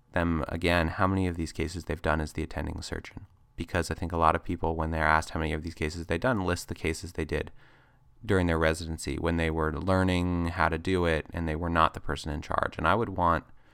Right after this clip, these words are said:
to know how many cases my attending surgeon has done as the person responsible in the room making all the decisions,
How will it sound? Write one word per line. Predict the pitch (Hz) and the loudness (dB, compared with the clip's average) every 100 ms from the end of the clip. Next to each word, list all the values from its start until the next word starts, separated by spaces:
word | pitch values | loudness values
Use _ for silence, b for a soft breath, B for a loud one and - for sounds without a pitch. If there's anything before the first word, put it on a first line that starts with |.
| b - | b -8
to | 85 | -2
know | 78 | -2
how | 76 82 85 | 0 -2 0
many | 85 78 | -2 -4
cases | - 78 - 78 - b b b b b - | -8 -8 -8 -10 -14 b b b b b -12
my | 90 80 78 | 0 2 2
attending | - - 87 85 | -2 -4 -2 -2
surgeon | 80 82 82 80 | -2 -4 -4 -6
has | 78 | -4
done | 80 78 - | -2 -2 0
as | 85 80 | 0 0
the | 82 | -4
person | - 90 - 87 82 80 | 0 -2 -2 -4 -4 -4
responsible | 80 - 78 80 82 - 76 - - | -8 0 2 2 -2 -6 -4 -4 -2
in | 87 | -2
the | 82 | 0
room | 78 76 78 80 | -2 -4 -4 -4
making | 82 80 - 80 - | -2 -2 -4 -8 -2
all | 76 76 - | 0 0 -2
the | 82 | -6
decisions, | 85 - 76 - - - | -8 -10 -10 -8 -10 -10